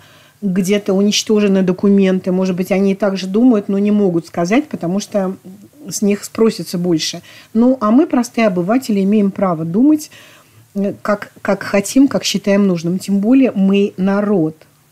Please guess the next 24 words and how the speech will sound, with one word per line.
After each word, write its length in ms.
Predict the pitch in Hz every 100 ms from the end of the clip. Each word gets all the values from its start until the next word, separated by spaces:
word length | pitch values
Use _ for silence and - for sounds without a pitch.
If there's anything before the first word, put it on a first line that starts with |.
| _ _ _
Вся 280 | - - 190
власть 460 | 180 214 262 - - _ -
у 220 | 208 220
народа. 600 | 196 196 196 202 160 160 190
Народ 400 | 185 180 262 262
есть 300 | 185 240 -
единственная 640 | 185 160 190 - 185 190
власть. 380 | 185 165 156 -
Я 240 | 180 220 247
одна 360 | 190 180 180 175 - - -
из 140 | 214
народа, 440 | 214 208 214 220 254
и 140 | 269
я 360 | 226 185 170 190 - - -
высказываю 480 | 208 - 285 226 180
свое 440 | - 180 185 196 208 - _ _ _
мнение 600 | 196 214 220 208 160 156 - _ - _ _ _ _ _
о 100 | 190
том, 280 | - 302 349 -
для 180 | 165 180
меня 300 | 220 202 165
Хрущев 440 | 180 180 - 302 -
однозначно 960 | 208 190 185 175 170 180 254 - 175 165
продуманный 1000 | - 208 208 170 202 240 269 220 156 170